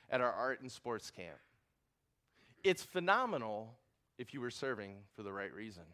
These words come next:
Why were you serving? Why were you serving? Um,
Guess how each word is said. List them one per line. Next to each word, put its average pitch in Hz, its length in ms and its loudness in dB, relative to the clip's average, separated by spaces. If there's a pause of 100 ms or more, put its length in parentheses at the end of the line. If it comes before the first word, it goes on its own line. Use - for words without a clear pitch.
(2250)
Why 147 140 0
were 175 160 0
you 160 100 -6
serving? - 420 -10 (1900)
Why 98 120 -18
were 95 100 -16
you 104 100 -14
serving? 139 300 -10 (4000)
Um, 117 380 6